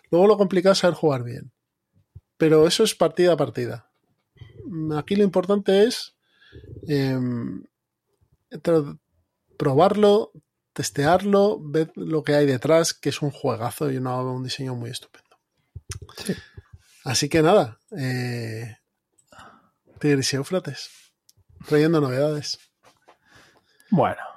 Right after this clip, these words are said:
Speaker 1: Bien, pues antes de irnos solo comentaros que podéis comprar todos estos juegos de los que hemos hablado en Juegos de la Mesa Redonda, en donde encontraréis un gran catálogo de títulos de juegos de mesa y rol.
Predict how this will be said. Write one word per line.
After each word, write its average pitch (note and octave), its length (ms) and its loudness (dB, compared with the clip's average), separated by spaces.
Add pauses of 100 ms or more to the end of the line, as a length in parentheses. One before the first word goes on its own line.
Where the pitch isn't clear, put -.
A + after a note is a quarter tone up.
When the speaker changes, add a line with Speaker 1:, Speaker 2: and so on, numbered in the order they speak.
(1040)
Speaker 1:
Bien, C#3+ 240 2
pues D#3 200 0
antes G3+ 260 4
de G3 80 4
irnos G3 220 2
solo F3+ 160 2
comentaros E3+ 400 2
que E3 100 0
podéis C3+ 260 -2
comprar D3 380 -2
todos C#3+ 320 0
estos D3+ 240 -4
juegos D#3 480 0
de C3 80 -4
los A#2+ 140 -12
que C#3 80 -6
hemos C#3 180 -4
hablado D#3+ 340 2
en E3+ 80 0
Juegos C#3 280 -2
de B2+ 80 -4
la A#2 80 -6
Mesa A#2+ 240 -6
Redonda, E3+ 560 -2
en D3 100 -12
donde D3 240 0
encontraréis D3 400 0
un F3 120 0
gran D#3+ 180 0
catálogo E3+ 400 0
de D3 80 2
títulos D#3 340 -4
de D3 80 -2
juegos C3+ 280 -4
de C#3 80 0
mesa B2 260 -6
y - 20 -8
rol. - 160 -20